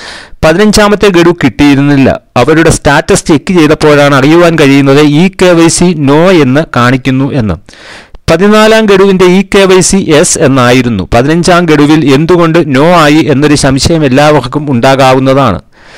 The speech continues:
ഇതിൻ്റെ പ്രധാന കാരണം പി എം കിസാൻ വെബ്സൈറ്റ് ആഴ്ചതോറും അവർ അപ്ഡേറ്റ് ചെയ്യാറുണ്ട്. അങ്ങനെ അപ്ഡേറ്റ് ചെയ്യുമ്പോൾ പല കാരണങ്ങൾ കൊണ്ട് നേരത്തെയുള്ള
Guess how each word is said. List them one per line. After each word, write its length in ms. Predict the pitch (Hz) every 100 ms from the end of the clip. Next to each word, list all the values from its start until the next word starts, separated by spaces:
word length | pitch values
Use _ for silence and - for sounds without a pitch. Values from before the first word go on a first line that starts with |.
| - - -
ഇതിൻ്റെ 240 | 175 208
പ്രധാന 460 | 185 175 190 214 196
കാരണം 440 | 180 180 180 175 - _ -
പി 120 | 170 196
എം 80 | 208
കിസാൻ 440 | 196 202 - 190 165
വെബ്സൈറ്റ് 420 | 151 - 175 170
ആഴ്ചതോറും 680 | 143 151 165 202 180 160 165 160
അവർ 220 | 135 143 -
അപ്ഡേറ്റ് 420 | 123 131 151 151
ചെയ്യാറുണ്ട്. 580 | 147 131 135 131 127 87
അങ്ങനെ 460 | 78 - 139 185 185
അപ്ഡേറ്റ് 440 | 156 170 196 202
ചെയ്യുമ്പോൾ 500 | 202 175 175 165 170 160 _ _ 147
പല 180 | 156 196
കാരണങ്ങൾ 480 | 160 160 170 175 175
കൊണ്ട് 440 | 170 160 170 156
നേരത്തെയുള്ള 640 | 139 170 185 196 180 151